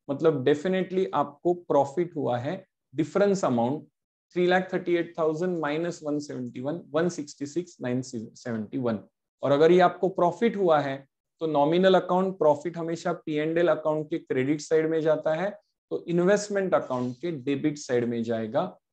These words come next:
आपका प्रॉफिट। और वो की कितना है, वो है वन लाख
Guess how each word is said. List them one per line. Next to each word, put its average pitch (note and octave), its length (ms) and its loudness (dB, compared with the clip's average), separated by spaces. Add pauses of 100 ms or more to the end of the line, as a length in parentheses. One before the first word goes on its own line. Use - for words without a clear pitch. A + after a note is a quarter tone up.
(120)
आपका A#2+ 320 -6
प्रॉफिट। A2 520 -10 (140)
और A#2+ 120 -4
वो C3 180 -2
की D3 140 -8
कितना D3+ 320 -2
है, F3+ 340 -2 (300)
वो C#3 140 2
है D3+ 140 0
वन D#3 280 2
लाख C3 320 0